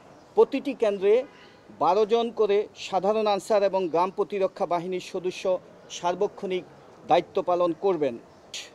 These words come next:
জাতীয় সংসদ নির্বাচন অবাধ, সুষ্ঠু, নিরপেক্ষ এবং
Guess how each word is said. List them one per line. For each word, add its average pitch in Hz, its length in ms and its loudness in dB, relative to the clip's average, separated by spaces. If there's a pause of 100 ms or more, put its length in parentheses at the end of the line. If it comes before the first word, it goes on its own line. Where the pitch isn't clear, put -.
(140)
জাতীয় 185 440 4
সংসদ 214 400 -4
নির্বাচন 190 560 0 (720)
অবাধ, 196 380 6 (580)
সুষ্ঠু, 208 460 0 (520)
নিরপেক্ষ 214 520 4
এবং 208 200 2